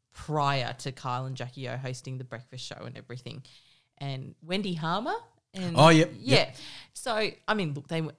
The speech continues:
Speaker 1: I liked them more because their humour had a sense of wit. There was, like,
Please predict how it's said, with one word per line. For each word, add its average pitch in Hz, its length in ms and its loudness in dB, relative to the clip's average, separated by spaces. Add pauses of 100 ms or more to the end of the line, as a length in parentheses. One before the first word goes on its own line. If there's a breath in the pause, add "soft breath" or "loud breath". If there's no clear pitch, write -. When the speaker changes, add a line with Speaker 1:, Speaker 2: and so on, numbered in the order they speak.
(760)
Speaker 1:
I 254 240 6
liked 302 340 -2
them 180 200 2
more 175 380 2
because 170 440 -4 (180)
their 208 160 0
humour 226 380 -8
had 226 160 -6
a - 40 -4
sense 156 260 -6
of 131 140 -10
wit. 156 420 -10
There 175 120 -2
was, 170 180 -2
like, 170 280 -4